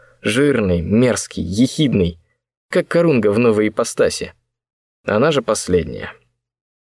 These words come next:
А книжка называлась не то «Мастер и Алиса», не то «Алиса и мастер». Я поймал себя на мысли, что считаюсь человеком интеллигентным и образованным,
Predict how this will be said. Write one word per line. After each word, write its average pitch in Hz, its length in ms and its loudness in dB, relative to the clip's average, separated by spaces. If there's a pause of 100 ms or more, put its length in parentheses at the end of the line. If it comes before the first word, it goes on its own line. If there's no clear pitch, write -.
(280)
А 104 100 -2
книжка 185 320 0
называлась 160 540 2
не 147 100 2
то 143 180 0
«Мастер 123 540 0
и 123 180 -2
Алиса», 120 640 2 (360)
не 120 120 0
то 170 180 2
«Алиса 120 420 0
и 147 60 4
мастер». 135 500 0 (1400)
Я - 160 0
поймал 135 360 2
себя 131 280 2
на 117 140 2
мысли, 127 380 2
что 107 200 0
считаюсь 117 560 0
человеком 107 580 2
интеллигентным 107 840 2
и 107 120 2
образованным, 113 840 2